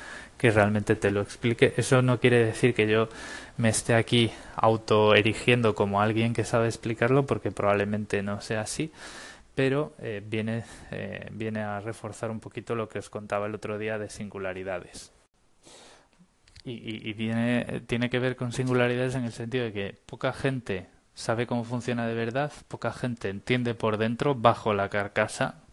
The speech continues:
<laughs> Ya tenía ganas de decir eso. Bajo la carcasa poca gente entiende cómo funciona, pero claro, como es pasta,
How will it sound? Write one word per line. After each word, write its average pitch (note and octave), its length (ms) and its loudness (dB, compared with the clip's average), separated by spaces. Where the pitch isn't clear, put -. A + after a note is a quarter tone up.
<laughs> - 340 -16
Ya F#2+ 280 0
tenía G2 260 -4
ganas F#2+ 280 0
de G2 80 -4
decir G2 300 -6
eso. - 200 -12
Bajo A2+ 260 4
la G#2 160 4
carcasa A2+ 560 4
poca A#2 240 2
gente A2 320 0
entiende G#2+ 340 0
cómo A2 220 0
funciona, C3 580 0
pero D3 240 4
claro, C#3 300 6
como A2+ 240 4
es B2 120 2
pasta, E3+ 500 2